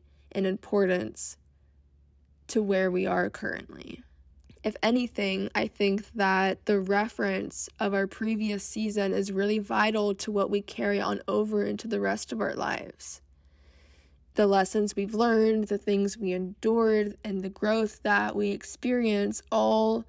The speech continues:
must be acknowledged and noticed and referenced as we close out one season and enter the next.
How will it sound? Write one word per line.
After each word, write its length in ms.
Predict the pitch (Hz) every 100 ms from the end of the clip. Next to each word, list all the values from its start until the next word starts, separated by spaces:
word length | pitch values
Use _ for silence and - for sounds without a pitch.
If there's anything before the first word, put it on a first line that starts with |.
| -
must 340 | 226 226 -
be 160 | 233 233
acknowledged 760 | 208 208 208 233 220 214 - 220
and 200 | 208 202
noticed 440 | 202 214 214 -
and 180 | 208 202
referenced 520 | 202 208 220 208 202
as 200 | 208 208
we 120 | 220
close 380 | - 269 277 233
out 280 | 214 208 208
one 320 | 208 220 220
season 540 | - 226 226 214 202
and 100 | 196 202
enter 340 | 202 202 208
the 120 | 220
next. 720 | 202 208 208 - - - -